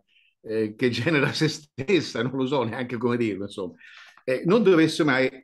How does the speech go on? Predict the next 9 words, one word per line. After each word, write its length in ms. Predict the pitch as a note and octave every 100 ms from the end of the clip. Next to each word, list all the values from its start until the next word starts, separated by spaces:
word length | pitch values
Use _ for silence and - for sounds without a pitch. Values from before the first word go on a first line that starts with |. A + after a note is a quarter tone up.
| _
essere, 600 | A#2 A2+ - A#2 A2+ -
eh, 320 | G#2 G#2 G2+ G2+
messo 280 | C3 - A#2
in 60 |
discussione. 840 | A2+ A2 A#2 - G2+ F2 F2 - _ -
Mi 260 | C3+ C#3+
pare 320 | C#3+ D#3+ E3
che 180 | B2 A#2
questo 540 | B2 D3 - C3 B2